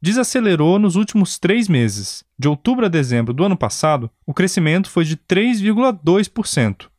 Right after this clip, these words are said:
Se comparado com o último trimestre de dois mil e dezenove, a economia registrou queda de um vírgula um por cento. Apesar do crescimento no fim do ano,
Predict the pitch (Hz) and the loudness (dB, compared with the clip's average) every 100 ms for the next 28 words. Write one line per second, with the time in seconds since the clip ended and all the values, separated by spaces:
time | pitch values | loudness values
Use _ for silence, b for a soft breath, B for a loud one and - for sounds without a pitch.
0 | - 156 175 165 143 117 110 - 127 160 | -10 -4 -2 0 0 -2 -4 -4 0 0
1 | 226 170 135 131 117 107 - 120 120 131 | 0 0 -2 -2 -2 -2 -4 -6 -4 -2
2 | 156 127 123 139 214 160 156 165 - _ | 0 0 -2 0 0 0 0 -4 -10 _
3 | _ 202 214 233 180 151 185 180 190 170 | _ -2 0 0 2 2 2 2 2 -2
4 | 151 - 170 - 139 156 170 151 165 - | -6 -4 -2 0 0 0 -2 -2 -6 -4
5 | 214 262 262 226 226 254 254 190 202 190 | 0 0 0 0 0 2 2 2 2 0
6 | 165 - 107 98 - - _ - 185 214 | -4 -2 -4 -4 -10 -20 _ -4 0 0
7 | 143 135 139 - 202 226 165 202 233 143 | 0 0 0 -2 -2 0 2 2 2 0
8 | 127 156 165 156 180 120 | 0 0 2 2 2 0